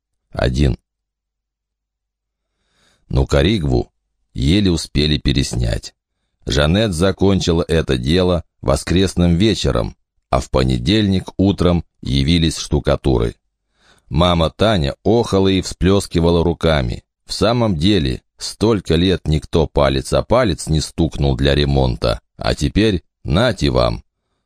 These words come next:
То ли городское начальство надавило на жилищный трест, то ли и тресту это по каким-то причинам приспичило срочно израсходовать ремонтные деньги.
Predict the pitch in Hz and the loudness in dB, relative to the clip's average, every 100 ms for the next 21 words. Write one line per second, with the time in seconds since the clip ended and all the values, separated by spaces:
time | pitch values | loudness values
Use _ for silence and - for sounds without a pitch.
0 | _ - 123 95 80 76 69 - 73 65 | _ 0 2 2 0 0 -2 -2 -2 0
1 | 65 - 92 127 120 - 98 104 92 95 | -2 -2 0 0 -2 0 0 2 0 0
2 | 104 98 95 90 82 90 90 - 80 - | 0 0 0 0 0 0 -2 0 -2 0
3 | 80 82 - - _ _ _ - 123 120 | 0 0 -2 -12 _ _ _ -2 0 2
4 | 82 78 73 78 104 123 - 101 110 - | 0 -2 -2 0 0 0 0 0 2 0
5 | 87 95 92 95 101 98 90 82 87 87 | 0 0 0 -2 0 0 0 0 -2 -2
6 | - 87 85 73 85 87 - 87 85 82 | 0 2 2 0 0 0 0 -2 0 0
7 | 80 - 76 92 - 76 78 73 80 - | 0 0 0 0 0 0 0 2 0 -2
8 | - 82 76 73 76 - 76 78 82 85 | 0 0 2 0 0 -2 -2 0 2 2
9 | 78 - 76 76 64 71 71 69 64 64 | 0 -2 0 0 0 0 0 -2 -4 -6